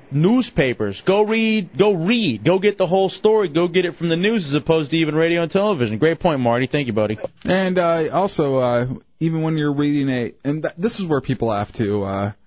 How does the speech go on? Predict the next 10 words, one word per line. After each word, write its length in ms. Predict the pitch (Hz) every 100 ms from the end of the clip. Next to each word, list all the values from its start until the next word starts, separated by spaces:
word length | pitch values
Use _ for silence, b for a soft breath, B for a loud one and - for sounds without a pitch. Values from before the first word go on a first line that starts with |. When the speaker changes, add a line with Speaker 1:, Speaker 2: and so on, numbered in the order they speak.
| _ _ _ -
Speaker 2:
just 220 | 120 - -
really 480 | 120 127 117 104 104 -
look 240 | 120 113
at 120 | 87 -
things. 320 | 85 95 120
When 160 | 156
you're 120 | 165 160
reading 420 | 185 196 175 156
a 100 | 131
newspaper, 720 | 127 117 - 123 120 123 120